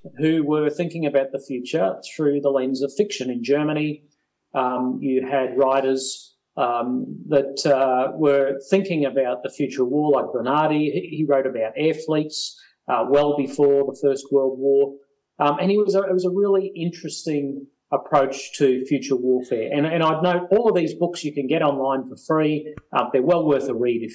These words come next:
if you have a chance. Next slide. And obviously at the end of the eighteen hundreds, we had War of the Worlds, a, a tremendous story, but it was a, it was a book that featured total warfare. It was about the mobilization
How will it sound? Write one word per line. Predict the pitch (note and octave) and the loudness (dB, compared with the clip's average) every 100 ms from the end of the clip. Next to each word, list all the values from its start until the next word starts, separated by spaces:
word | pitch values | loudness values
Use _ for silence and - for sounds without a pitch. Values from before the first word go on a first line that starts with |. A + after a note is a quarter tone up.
| - | -10
if | B2+ - | -10 -6
you | A2 | -6
have | G#2+ G#2+ | -4 -6
a | |
chance. | - A#2+ G#2+ - - | -6 -8 -8 -10 -4
Next | F#3 E3+ - | -2 -2 0
slide. | C#3+ B2 A2 - _ _ _ _ _ _ _ _ _ _ _ _ _ _ _ _ _ - | 2 2 0 -6 _ _ _ _ _ _ _ _ _ _ _ _ _ _ _ _ _ 0
And | E3 | 4
obviously | G#3 G3 F#3+ F#3+ F3 | 6 4 4 2 2
at | |
the | E3 D3+ | 0 0
end | D#3 | 2
of | D3 | 2
the | C3+ | 2
eighteen | B2+ B2 A2 | 2 -4 -4
hundreds, | C3+ C3+ C3 C3 C3 | -2 0 -2 -2 -4
we | B2 | -2
had | B2 B2 A#2 | -2 -2 -2
War | C3+ D3 | 2 4
of | C3 | 4
the | A#2+ | 0
Worlds, | A#2+ A2 A2 - - | -2 -2 -4 -6 -2
a, | B2+ - | 0 -2
a | |
tremendous | - C#3+ F3 E3 C#3+ - | -2 0 2 0 -2 -2
story, | - C3+ C#3 C#3 C#3 C#3 _ _ - | 2 4 4 4 0 -10 _ _ 0
but | G3 | 4
it | |
was | G3 | 4
a, | F#3+ F#3+ G3 _ _ | 2 0 -4 _ _
it | A3 | -4
was | G#3 | -2
a | G3+ - | 0 2
book | C#4+ - - _ _ _ - | 0 0 -14 _ _ _ 0
that | F#3+ F#3+ - - | 0 0 -10 -2
featured | F3 F3 - F3 - | 0 0 -4 -6 -6
total | - F3+ F#3+ G3 | 2 2 2 -2
warfare. | D#3 E3 F3+ - A2+ | -2 -2 -2 -4 -6
It | A2 - | -8 -8
was | C#3 C3 | -4 -4
about | D3 C#3+ C#3 C#3 | 0 2 0 -2
the | B2 | 0
mobilization | E3 F#3 E3+ D#3 D3 D#3 D#3 - F3 E3 | 2 4 4 2 0 0 -2 -4 -8 -10